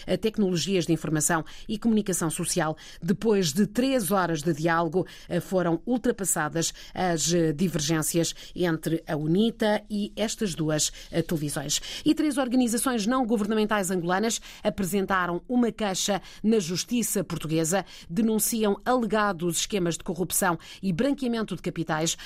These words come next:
protagonizados por ex-gestores da Sonangol, petrolífera pública angolana, entre os quais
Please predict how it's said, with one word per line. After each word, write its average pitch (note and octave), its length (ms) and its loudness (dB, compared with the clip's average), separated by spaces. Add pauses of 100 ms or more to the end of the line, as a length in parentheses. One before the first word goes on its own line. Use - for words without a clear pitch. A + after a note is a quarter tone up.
(160)
protagonizados G#3 880 2 (220)
por A3+ 240 4 (100)
ex-gestores A#3 800 2
da G#3 120 2
Sonangol, G3+ 580 2 (240)
petrolífera G3+ 680 2
pública F3+ 520 0
angolana, E3 420 0 (300)
entre F3 420 0
os D#3 240 -2
quais F3+ 340 0